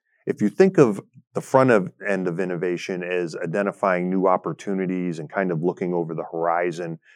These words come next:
where the future will lie, the, uh, the back end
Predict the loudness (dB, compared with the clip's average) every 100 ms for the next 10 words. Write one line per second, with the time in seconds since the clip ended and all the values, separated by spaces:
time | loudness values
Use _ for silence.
0 | _ -4 0 0 -2 -4 -4 -4 -6 -4
1 | -4 -4 -2 0 0 -2 -10 _ _ _
2 | _ _ _ -4 0 2 4 4 2 -2
3 | -2 2 2 0 -4 -4